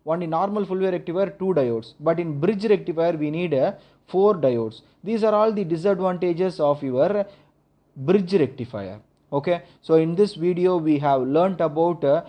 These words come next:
what is a bridge rectifier, then what are all the operations, how it create, converts a normal A C signal into a pulsated, full wave pulsated D C signal. Okay, then we have learnt about what is ripple factor and efficiency.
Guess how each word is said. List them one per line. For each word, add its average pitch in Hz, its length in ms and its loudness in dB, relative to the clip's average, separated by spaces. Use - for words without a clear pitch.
what 156 220 2
is 180 120 -2
a 175 80 4
bridge 156 300 -2
rectifier, 139 720 0
then 156 300 2
what 156 200 4
are 180 120 2
all 175 180 0
the 170 160 2
operations, 180 800 0
how 190 240 2
it 170 260 -4
create, 175 260 0
converts 185 520 0
a 170 100 -2
normal 175 440 -2
A 165 200 0
C 175 100 -8
signal 165 380 -6
into 147 240 -4
a 202 200 0
pulsated, 190 640 2
full 175 300 -4
wave 175 280 0
pulsated 156 540 -2
D 147 120 2
C 147 140 -4
signal. 117 400 -10
Okay, 135 320 -4
then 185 300 0
we 165 120 2
have 165 200 6
learnt 185 260 2
about 175 260 0
what 160 220 0
is 165 120 -8
ripple 170 360 -4
factor 170 380 -4
and 156 200 -4
efficiency. 156 880 -6